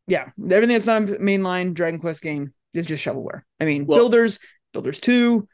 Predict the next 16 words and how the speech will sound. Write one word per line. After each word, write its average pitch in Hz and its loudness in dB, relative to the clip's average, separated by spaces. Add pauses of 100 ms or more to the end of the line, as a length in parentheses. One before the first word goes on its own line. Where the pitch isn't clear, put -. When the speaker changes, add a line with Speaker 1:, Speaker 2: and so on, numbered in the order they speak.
(140)
Speaker 1:
they're 233 -2
all 220 2
just 160 -8
so 151 -12
boring. 143 -14 (140)
They're 247 2
so 240 4
boring. 180 2
Speaker 2:
Oh, 202 4
yeah. 98 -2 (300)
But 151 0
so 165 4
here's 190 4
the 135 -2
thing, - -4 (240)
is 107 2